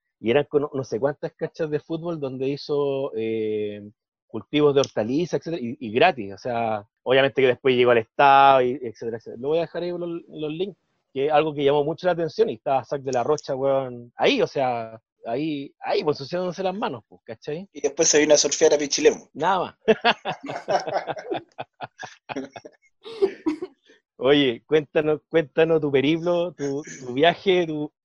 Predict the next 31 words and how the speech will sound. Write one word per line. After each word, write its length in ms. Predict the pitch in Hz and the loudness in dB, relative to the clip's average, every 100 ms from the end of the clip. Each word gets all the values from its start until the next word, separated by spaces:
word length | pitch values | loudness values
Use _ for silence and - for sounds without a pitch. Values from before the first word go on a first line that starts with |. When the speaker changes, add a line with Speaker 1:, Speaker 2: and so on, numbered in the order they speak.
| - | -8
Speaker 1:
<clears throat> 360 | 165 117 _ - | -8 -8 _ -4
tu 140 | 127 | 0
ida 440 | 185 185 147 120 _ _ _ - | 4 6 6 2 _ _ _ -8
a, 680 | 117 120 120 127 117 123 120 | -2 0 2 2 2 0 0
a 20 | |
los 240 | 117 107 | -2 -8
Rage, 200 | - - _ _ | -8 -8 _ _
po, 200 | 113 107 | -6 -4
al, 120 | 110 | -4
al 180 | 117 113 | -6 -6
concierto. 680 | 123 117 - 226 - - 98 | -8 -12 0 0 0 -12 -10
Es, 120 | 107 _ - | -10 _ -2
Speaker 2:
Por 140 | 175 | 0
ahí 160 | 131 143 | 0 -4
fue, 280 | - 131 - | -8 -8 4
Speaker 1:
ahí 200 | 139 151 | 4 4
Speaker 2:
no 120 | 139 | 0
recuerdo. 220 | 139 139 131 | 4 4 6
Speaker 1:
juntando 300 | 190 196 202 | 6 6 6
energía 480 | 196 - 214 214 196 | 6 6 8 10 10
pa-, 200 | 196 - | 6 6
pa'l 240 | 160 156 | 6 6
día 220 | 156 170 165 | 8 6 8
D. 240 | 175 123 _ _ | 6 4 _ _
Speaker 2:
Oye, 300 | 123 135 123 | -4 -4 -2
pero 380 | 107 104 98 95 _ | -8 -10 -14 -18 _
fue 640 | - 123 117 113 107 104 - | -4 0 2 0 -4 -8 -6
maratónica, 1120 | 117 117 113 123 135 127 120 120 117 113 110 _ - | 0 2 4 6 6 4 2 2 2 -2 -10 _ -10
ese 180 | 123 | -4
concierto 600 | 123 117 - 127 - 127 123 | -2 -2 -2 -4 -8 -10 -8
tiene 600 | 123 123 117 117 110 | -8 -6 -6 -6 -10